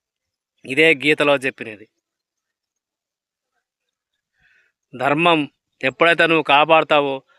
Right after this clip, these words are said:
ఆ ధర్మం నిన్ను కాపాడుతుంది. ఈ ధర్మాన్ని ఎప్పటికీ మరవద్దు. నీవు ఒక నటుడు మాత్రమే అనేది మాత్రం తెలుసుకో. ధర్మబద్ధంగా బతుకు.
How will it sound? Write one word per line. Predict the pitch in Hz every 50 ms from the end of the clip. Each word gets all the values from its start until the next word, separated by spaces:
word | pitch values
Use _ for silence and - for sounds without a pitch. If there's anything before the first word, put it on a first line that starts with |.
| _ _ -
ఆ | 135 143 143 139
ధర్మం | 147 147 151 165 165 160 156 151
నిన్ను | 151 160 165 175 165 170
కాపాడుతుంది. | 160 147 151 147 139 131 - 127 120 113 110 107 - _ _ _ _ _ _ _ _ _ _ _ _ _ _ _ _ _ _ _ _ -
ఈ | 131 135 139 135
ధర్మాన్ని | 135 143 147 160 160 160 156 156 151 147 139 131
ఎప్పటికీ | - - 156 151 151 156 147 135 131
మరవద్దు. | 135 139 143 143 143 143 127 113 113 117 - _ _ - - _ _ -
నీవు | 131 143 156 156 147 139
ఒక | - 143 127 127
నటుడు | 131 - 165 160 160 160 156
మాత్రమే | 156 156 - - 147 147 147 143 139 135
అనేది | 139 147 151 156 147 147 143 143
మాత్రం | 139 139 135 - 139 165 185 180 - _ -
తెలుసుకో. | 135 143 151 135 - - - 139 117 110 110 _ _ _ _ _ _ _ _ _ _ _ _ _ _ _ _ _ _ _ _ _ _ - - - - - - - - - - - - - - - - - - - - - - - - - - - - - - _ - - - - -
ధర్మబద్ధంగా | 135 151 151 160 175 180 180 170 175 170 170 160 165 165 165 160 165 160 151
బతుకు. | 156 147 - - - 123